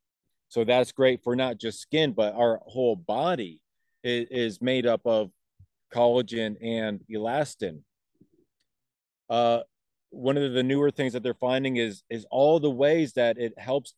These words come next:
to regulate, um, upregulate certain genes, downregulate other genes. So when they start talking about, um,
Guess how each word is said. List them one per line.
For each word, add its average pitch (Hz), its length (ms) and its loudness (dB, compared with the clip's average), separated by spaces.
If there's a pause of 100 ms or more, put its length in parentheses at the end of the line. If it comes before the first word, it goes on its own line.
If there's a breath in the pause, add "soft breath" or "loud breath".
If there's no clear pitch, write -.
to 117 260 -6
regulate, 110 720 0 (300)
um, 104 500 -4 (400)
upregulate 160 800 2 (460)
certain 147 720 -4
genes, 151 720 -4 (600)
downregulate 139 1120 2 (540)
other 147 300 0
genes. 92 440 -12
So 120 300 2
when 120 240 0
they 120 100 0
start 127 320 -2
talking 123 420 -4
about, 117 540 0
um, 110 480 -6